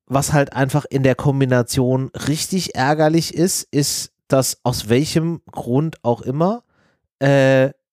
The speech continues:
Sporting schon wieder anscheinend irgendwie keinen Bock hatte,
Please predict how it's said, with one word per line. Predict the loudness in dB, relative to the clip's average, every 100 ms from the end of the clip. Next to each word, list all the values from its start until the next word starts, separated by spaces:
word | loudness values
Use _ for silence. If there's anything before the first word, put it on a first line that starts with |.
| -10
Sporting | -2 2 2 2 -2 -4
schon | -4 -2 0
wieder | 0 0
anscheinend | -2 0 0 0
irgendwie | -4 -4 -4
keinen | -4 -2 -2 -2
Bock | -6 -4
hatte, | -2 2 2 2 -2